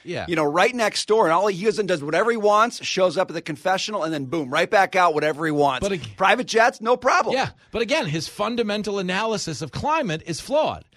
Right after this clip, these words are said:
Speaker 1: He's basically saying, "You could use this in your act."
Speaker 2: That's right.
Speaker 1: No, I can't. If my act is to reduce climate emissions, this doesn't actually reduce the emissions. You just told me to make fun of Jerry.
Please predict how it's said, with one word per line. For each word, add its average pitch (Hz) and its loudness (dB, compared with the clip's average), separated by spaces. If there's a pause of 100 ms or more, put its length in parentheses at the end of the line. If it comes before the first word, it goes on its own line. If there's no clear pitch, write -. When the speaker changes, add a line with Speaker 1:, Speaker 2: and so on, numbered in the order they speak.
(200)
Speaker 1:
He's 208 -4
basically 233 -2
saying, 262 0
"You 185 -4
could 196 -8
use 170 -2
this 170 -4
in 170 -4
your 202 -2
act." 277 -4
Speaker 2:
That's 135 -4
right. 143 0
Speaker 1:
No, 240 2
I 247 0
can't. 262 -2
If 123 -6
my 175 -2
act 233 -2
is 220 -6
to 220 -4
reduce 196 -4
climate 247 -2
emissions, 120 -8 (260)
this 220 -2
doesn't 214 -2
actually 208 -4
reduce 202 -2
the - -2
emissions. 240 -4 (320)
You 254 0
just 339 -4
told 240 0
me 254 -2
to 247 0
make 214 -2
fun 254 -4
of 254 -8
Jerry. 302 0